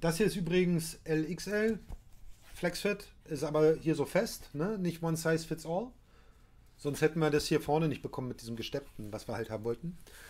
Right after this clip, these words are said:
Ähm, aber mir stehen keine Caps.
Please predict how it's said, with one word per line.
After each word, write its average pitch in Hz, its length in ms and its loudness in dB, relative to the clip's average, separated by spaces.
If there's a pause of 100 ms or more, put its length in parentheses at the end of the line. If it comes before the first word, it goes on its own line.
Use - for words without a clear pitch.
(280)
Ähm, 156 500 4 (960)
aber 135 160 0
mir 139 160 6
stehen 160 260 2
keine 101 200 -4
Caps. - 340 -8